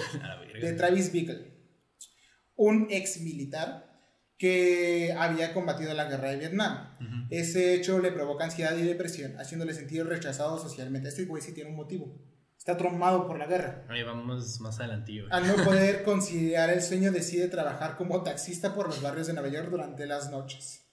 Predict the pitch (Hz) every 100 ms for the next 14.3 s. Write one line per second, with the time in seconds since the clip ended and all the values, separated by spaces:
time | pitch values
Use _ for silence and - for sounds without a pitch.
0 | _ _ _ _ 139 208 226 - 240 220
1 | 185 185 180 185 185 190 175 - 165 165
2 | 180 170 202 240 - - - _ _ _
3 | - - 202 202 208 214 208 190 196 170
4 | 170 190 185 151 147 160 160 165 165 156
5 | 160 160 165 156 135 135 123 131 135 -
6 | - 156 147 143 135 - - - _ _
7 | 147 147 147 147 151 160 147 - - -
8 | _ - 117 117 123 - - - 160 165
9 | 165 165 160 165 160 160 190 180 - -
10 | - _ _ - 139 214 196 - 170 170
11 | 165 151 135 170 165 170 165 175 170 165
12 | 143 143 147 - 202 190 196 220 214 208
13 | 202 185 170 165 151 156 160 156 139 -
14 | 160 156 160